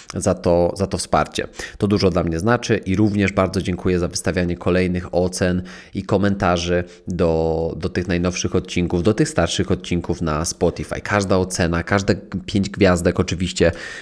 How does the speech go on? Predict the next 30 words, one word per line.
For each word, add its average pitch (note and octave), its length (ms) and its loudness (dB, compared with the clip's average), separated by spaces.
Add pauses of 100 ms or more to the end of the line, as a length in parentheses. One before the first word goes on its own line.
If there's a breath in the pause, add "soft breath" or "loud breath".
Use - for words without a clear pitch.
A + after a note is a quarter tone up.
(100)
w, D#2+ 240 -6 (540)
w F2+ 60 2
idealnym F2+ 540 4
świecie F2+ 340 0
robi F2 240 2
bardzo F2+ 340 4
dużo F2 260 2
dla, E2 280 4
dla E2+ 140 -2
tej F2 140 0
audycji, E2+ 400 0
także F2 280 -2
proszę, F#2+ 400 2
jeżeli F2 360 4 (320 loud breath)
być C#4 120 -2
może F#3+ 240 4
słuchasz F3 280 0
tego D3+ 200 -2
podcastu C3 400 0
długo C#3 220 4
i A#2 60 6
po B2+ 120 2
prostu F3 320 0
zapomniałeś A2+ 520 4
o F#2+ 60 2
tym, F2 140 0
że E2+ 80 0
jest F2 120 -2
taka E2+ 220 0
opcja E2+ 340 2